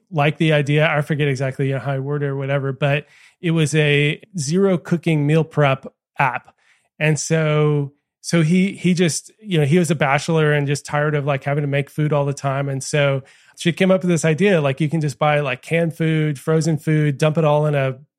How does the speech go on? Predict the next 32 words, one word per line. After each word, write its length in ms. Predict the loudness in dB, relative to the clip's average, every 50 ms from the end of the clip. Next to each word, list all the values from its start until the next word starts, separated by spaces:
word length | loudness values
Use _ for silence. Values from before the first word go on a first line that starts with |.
| _ _ _
thing, 360 | 0 0 2 2 2 0 -2
and 160 | -2 -4 -2
then 100 | 0 0
you 120 | 0 0 -2
can 100 | -4 -6
just 180 | -6 -8 -8
throw 140 | -4 -4 -2
that 140 | -2 -4 -4
in 60 | -6
the 60 | -6
microwave. 600 | -2 -2 -2 -2 -2 -2 0 0 2 2 0 -2 -4 -8 -20 -20 -20 -20 -20 _ _ _ _ -2
And 160 | -2 -2 -2
so 460 | 0 0 0 2 2 2 0 0 -2
before 420 | -2 -2 -2 0 2 0 0 2
he'd 220 | 2 0 0 2 2
even 240 | 2 2 2 0 0
written 240 | -2 -2 -2 -2
a 40 | -2
line 220 | 0 0 0 0 0
of 80 | -2
code, 400 | -6 -6 -6 -4 -2 -2 -2 -2
he 200 | -2 -2 -2 0
had 460 | 0 0 0 2 2 2 0 -2 -4 -10 _ _ _ _ _ _ _
a 120 | -6 -6 -6
huge 320 | -2 0 0 0 0 0
Reddit 260 | 0 2 2 2 0 -2
thread 240 | 0 0 2 2 2
of 120 | 0 0
people, 220 | -2 -2 -2 0
like, 180 | -2 -2 -2 -4
super 280 | -4 -6 -4 -2 -2 -2
excited. 680 | -2 -2 0 2 2 2 2 2 2 0 0 -4 -8